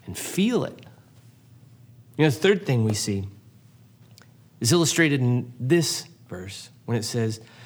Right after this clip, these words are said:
Since they couldn't get him to Jesus because of the crowd, they made an opening in the roof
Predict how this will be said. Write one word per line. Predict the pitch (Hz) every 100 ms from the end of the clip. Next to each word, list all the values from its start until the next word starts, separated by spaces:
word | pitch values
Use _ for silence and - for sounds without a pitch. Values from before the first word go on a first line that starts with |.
| -
Since | - - 247 233
they | 233 220
couldn't | - 202 180 - 120 117
get | 156 -
him | 120 117 107 107
to | -
Jesus | 98 175 120 87 104 -
because | - 110 131 107
of |
the | 95
crowd, | - 160 110 113 - - - - _ _ - - _
they | -
made | 139 160 240 277
an | 214 -
opening | 170 160 156 151
in | 147 127
the | 117
roof | 127 123 -